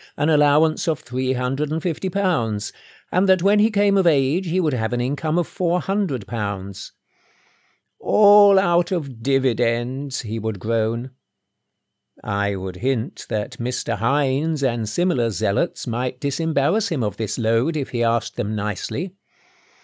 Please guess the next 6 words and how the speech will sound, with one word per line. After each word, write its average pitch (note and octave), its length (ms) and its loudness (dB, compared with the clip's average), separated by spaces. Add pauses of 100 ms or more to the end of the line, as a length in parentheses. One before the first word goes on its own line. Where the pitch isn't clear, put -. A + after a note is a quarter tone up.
(340)
"No," D3 560 2 (260)
he A#2+ 160 -4
would A2+ 180 -2
say A2+ 240 -2
quite B2+ 300 -4
seriously, A#2+ 800 -4